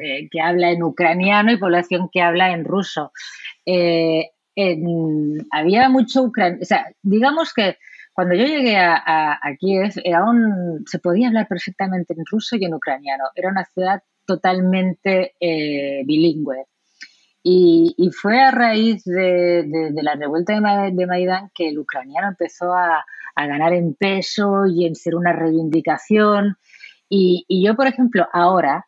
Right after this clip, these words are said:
hablo, ¿eh? Estoy hablando ahora de, de, del año en que estamos, dos mil veintidós, y a raíz de la guerra que hay ahora, mucha gente que yo había conocido allá que hablaba ruso y que participaba en Maidán hablando ruso,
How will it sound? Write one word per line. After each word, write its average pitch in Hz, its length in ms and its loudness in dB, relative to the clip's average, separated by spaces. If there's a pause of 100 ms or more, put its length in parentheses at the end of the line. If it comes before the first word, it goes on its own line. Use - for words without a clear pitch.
hablo, 139 340 -2 (120)
¿eh? 147 280 -4
Estoy 160 220 -6
hablando 160 300 0
ahora 160 260 2
de, 139 680 -2
de, 131 440 -6 (160)
del 135 120 -14
año 143 180 -6
en 147 40 -6
que 143 80 -8
estamos, 151 360 -4
dos 143 160 -8
mil 156 120 -2
veintidós, 151 460 -2
y 147 60 -2
a 135 80 0
raíz 160 280 0
de 220 80 4
la 185 140 4
guerra 170 360 0
que 160 100 -2
hay 165 140 2
ahora, 160 360 0 (360)
mucha 240 360 2
gente 226 340 0
que 151 140 -2
yo 165 80 2
había 202 220 2
conocido 175 480 -2
allá 170 320 0 (300)
que 151 100 -4
hablaba 170 360 2
ruso 147 640 -2
y 156 140 -4
que 151 100 -4
participaba 151 720 -2
en 202 80 0
Maidán 170 480 0 (140)
hablando 156 480 0
ruso, 170 580 -2